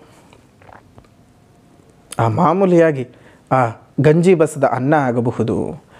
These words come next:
ಒಲೆಯ ಪಾತ್ರೆಯಲ್ಲಿ ಮಾಡಿದಂತಹ ಅನ್ನವಾಗ್ಬೋದು, ಅದು ಕೊಡುವಂತಹ ರುಚಿ, ಅದು ಸೇರುವಂತಹ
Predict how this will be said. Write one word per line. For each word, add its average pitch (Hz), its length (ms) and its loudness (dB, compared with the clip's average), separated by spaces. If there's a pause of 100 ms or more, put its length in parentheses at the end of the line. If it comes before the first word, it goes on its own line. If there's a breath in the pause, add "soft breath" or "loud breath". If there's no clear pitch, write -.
(160 soft breath)
ಒಲೆಯ 160 360 2
ಪಾತ್ರೆಯಲ್ಲಿ 156 580 0
ಮಾಡಿದಂತಹ 131 540 -2
ಅನ್ನವಾಗ್ಬೋದು, 117 640 2
ಅದು 123 140 0
ಕೊಡುವಂತಹ 175 600 0
ರುಚಿ, 139 300 0
ಅದು 131 200 0
ಸೇರುವಂತಹ 185 800 2